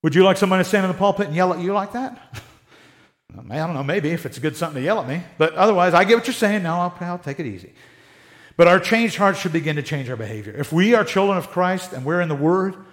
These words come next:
and we're agreeing with what's happening here and we see parts of our lives, we start giving those things to God. "God, I need you to change this."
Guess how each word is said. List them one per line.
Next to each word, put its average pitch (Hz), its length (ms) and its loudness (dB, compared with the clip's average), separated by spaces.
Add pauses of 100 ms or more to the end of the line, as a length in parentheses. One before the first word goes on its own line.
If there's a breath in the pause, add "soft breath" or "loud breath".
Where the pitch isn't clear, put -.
(320 loud breath)
and 143 100 -4
we're 185 140 2
agreeing 160 400 0
with 180 140 0
what's 160 180 0
happening 165 340 -2
here 170 100 0
and 147 80 -4
we 160 80 -4
see 196 220 -4
parts 180 300 0
of 165 120 -2
our 165 120 2
lives, 175 260 0
we 180 60 -4
start 180 280 -4
giving 170 200 -2
those 170 180 -4
things 180 220 -8
to 175 60 -12
God. 175 240 -2
"God, 180 120 -2
I 175 80 -2
need 175 100 -6
you 170 80 -6
to 143 80 -8
change 165 320 -6
this." 185 240 -4